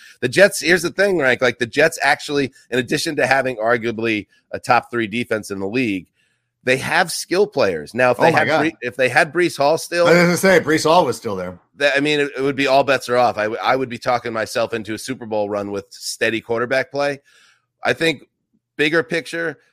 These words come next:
Speaker 1: Rank, I, which I get excited about, 'cause then I've talked about this with the Bear, about the Bears too. So they're kind of in similar places,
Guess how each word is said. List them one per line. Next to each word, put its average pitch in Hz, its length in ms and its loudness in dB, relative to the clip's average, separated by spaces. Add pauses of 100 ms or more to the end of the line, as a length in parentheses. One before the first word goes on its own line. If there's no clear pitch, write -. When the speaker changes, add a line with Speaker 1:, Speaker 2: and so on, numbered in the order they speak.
(120)
Speaker 1:
Rank, 151 240 -2
I, 120 100 0
which 127 240 -4
I 127 120 2
get 139 180 0
excited 143 420 -4
about, 143 400 -4
'cause 110 140 -10
then 107 100 -4
I've 104 140 -4
talked 135 240 -2
about 120 180 0
this 104 160 -10
with 101 80 -10
the 95 80 -10
Bear, 107 360 0
about 95 280 -4
the 101 80 -12
Bears 98 280 -4
too. 98 180 -8
So - 100 -16
they're 95 120 -6
kind 143 220 -4
of 147 60 -4
in 120 80 -8
similar 110 380 -6
places, 95 580 -8